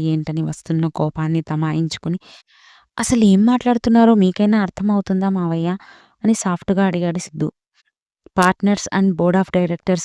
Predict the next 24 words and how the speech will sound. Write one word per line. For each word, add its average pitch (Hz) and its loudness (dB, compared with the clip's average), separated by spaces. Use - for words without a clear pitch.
ఒక 170 -2
డెసిషన్‌కి 175 -4
వచ్చారు. 160 -4
నిన్ను 190 4
తీసేద్దామనుకుంటున్నారు. 165 0
అసలు 208 0
ఈ 214 6
విషయం 185 0
విన్నప్పటి 180 -2
నుంచి 190 -2
నా 214 0
కాళ్ళు 202 2
చేతులు 208 0
ఆడటం 196 -2
లేదు 190 -2
తెలుసా?" 185 -4
తన 208 2
నుదిటి 185 0
మీద 190 0
బొటనవేలుతో 175 -2
రాసుకుని, 170 -8
"మీరు 226 4
బయటికి 175 2
వెళ్ళడమే 190 2